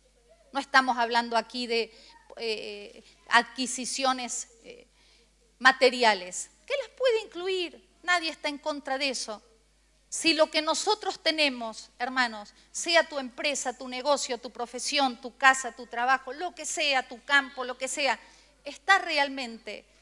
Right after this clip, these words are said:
sometido para hacer la voluntad de Dios y para que el evangelio avance, yo te aseguro que vas a prosperar ilimitadamente.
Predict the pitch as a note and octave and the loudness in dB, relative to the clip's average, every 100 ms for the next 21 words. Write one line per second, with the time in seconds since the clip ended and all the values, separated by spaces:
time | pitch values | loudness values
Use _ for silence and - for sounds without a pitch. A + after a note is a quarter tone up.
0 | _ - C#4+ C#4 C4+ D#4+ D4+ A#3+ G#3 G3+ | _ -2 -2 -2 -6 -6 -6 -6 -8 -12
1 | - - _ _ _ C#4 C4+ - F#4 F4 | -20 -20 _ _ _ 2 2 0 -2 4
2 | C#4 B3+ B3 B3 C#4+ C#4 A#3+ B3 A#3 G#3+ | 4 4 -2 -6 -4 -4 -4 -4 -6 -8
3 | - - - A#3+ B3+ B3 A#3+ B3+ A#3+ A#3+ | -12 -20 -16 -2 2 2 0 -2 -2 -2
4 | A#3+ D#4 D4+ C#4 B3+ E4 - E4 F#4 F4+ | -6 -8 -6 -2 0 0 -2 -10 -14 -10
5 | D4 C4 C4 C#4+ A#3 A#3 A#3+ A#3 A3 G#3+ | -8 -6 -6 -8 -4 -4 -4 -8 -12 -14
6 | A3 A3 A#3 G#3+ G3 G3 F#3+ G3+ G3 A3+ | -8 -6 -6 -8 -14 -14 -8 -6 -6 -10
7 | F3+ - - | -16 -18 -20